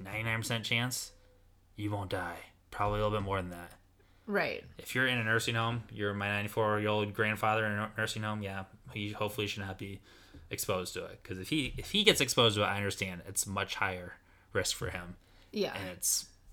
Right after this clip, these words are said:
Speaker 1: probably fifty-fifty chance at that point. So certain measures like shutting down nursing homes, I get shutting down New York, New Jersey, yeah. But this whole economy shutdown that we did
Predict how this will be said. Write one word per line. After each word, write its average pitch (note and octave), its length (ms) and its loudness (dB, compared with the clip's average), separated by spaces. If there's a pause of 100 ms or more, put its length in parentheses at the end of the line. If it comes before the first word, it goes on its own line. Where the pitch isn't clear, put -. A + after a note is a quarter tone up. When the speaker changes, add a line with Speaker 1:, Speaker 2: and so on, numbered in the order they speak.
(120)
Speaker 1:
probably G2 260 4
fifty-fifty F#2 520 -4
chance F#2 280 -6
at F2+ 80 -10
that E2+ 220 -8 (500)
point. - 240 -10
So - 240 -6 (380)
certain B2+ 320 2
measures A#2 340 4
like F#2 140 -4
shutting A#2 280 0
down G#2+ 140 2
nursing G#2 300 0
homes, G2+ 180 -2
I F#2 60 -2
get F2+ 240 -8
shutting G#2 320 -2
down G2+ 240 -2
New G2+ 80 -4
York, G2+ 280 -2
New G2+ 80 -2
Jersey, F#2 300 -4
yeah. F2 200 -8 (160)
But F#2+ 380 -10
this - 480 -4 (220)
whole G#2 440 0 (200)
economy G2+ 460 2
shutdown G2 400 -2
that F#2 100 -6
we F#2 100 -8
did F#2 280 -10